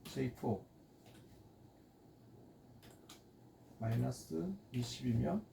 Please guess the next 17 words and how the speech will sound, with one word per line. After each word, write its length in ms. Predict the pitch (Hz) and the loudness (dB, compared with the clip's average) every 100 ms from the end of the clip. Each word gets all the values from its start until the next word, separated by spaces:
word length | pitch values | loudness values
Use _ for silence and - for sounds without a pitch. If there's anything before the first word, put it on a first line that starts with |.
| - - - - - - 123 | -20 -20 -14 -14 -14 -8 -2
이 60 | |
상태에서, 560 | 120 127 - 151 165 190 202 - - - - - | 2 2 4 2 4 2 0 -2 -10 -16 -14 -2
오, 280 | 110 110 107 | 2 4 4
이렇게 140 | 104 - - | 0 -6 -8
반대로 300 | 104 101 101 113 | -2 -2 -2 -4
이동하고. 380 | - 101 104 - - - - - - - - - - - - - - - - - - | -2 -2 -4 -8 -14 -16 -18 -20 -20 -20 -20 -20 -20 -20 -20 -20 -20 -20 -20 -18 2
오 140 | 151 175 | 10 12
번 180 | 202 196 | 12 12
축을 340 | - 175 165 | 8 6 6
팔십 420 | - 196 190 208 | 6 4 4 0
도로 280 | - 170 139 | 4 6 6
일점오 540 | 135 139 131 170 135 135 | 6 4 4 6 6 4
초의 320 | - 147 104 | 4 8 8
이동. 320 | 104 95 101 | 6 0 -2
자, 240 | - 107 107 | -6 -6 -2
제이 240 | - 135 | 6 8
오, 220 | 120 120 | 10 8